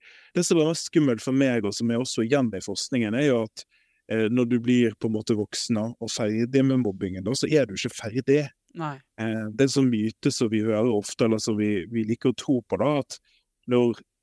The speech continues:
Speaker 1: når vi kommer ut av situasjonen, så er også situasjonen vekke.
Speaker 2: Mm.
Speaker 1: Ehm, og det har jeg likt å tro selv også.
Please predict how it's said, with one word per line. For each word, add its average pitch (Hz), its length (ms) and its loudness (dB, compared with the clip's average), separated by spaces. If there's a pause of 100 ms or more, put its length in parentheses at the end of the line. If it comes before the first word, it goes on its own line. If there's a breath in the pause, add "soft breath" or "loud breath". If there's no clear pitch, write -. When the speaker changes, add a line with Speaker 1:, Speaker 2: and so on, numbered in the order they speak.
(140)
Speaker 1:
når 127 200 2
vi 120 160 2
kommer 139 280 2
ut 139 120 -2
av 123 60 -2
situasjonen, 113 640 0
så - 120 0
er 117 80 2
også 117 200 -6
situasjonen 107 520 -4
vekke. - 360 -6 (360)
Speaker 2:
Mm. 160 260 -8 (460)
Speaker 1:
Ehm, 120 480 0
og 147 80 2
det 185 80 2
har 180 120 4
jeg 160 80 4
likt 175 180 0
å 147 80 0
tro 160 120 0
selv 120 360 0
også. 143 240 0